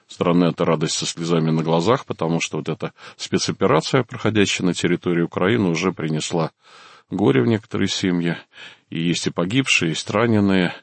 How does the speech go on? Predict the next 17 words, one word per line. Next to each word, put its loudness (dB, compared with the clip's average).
есть 0
пленные. 6
И 4
прошу 2
всех 0
молиться 2
за 0
наших -2
воинов, 2
за -2
русских -2
героев, 2
молиться 0
о 0
победе 0
русского 0
оружия, 2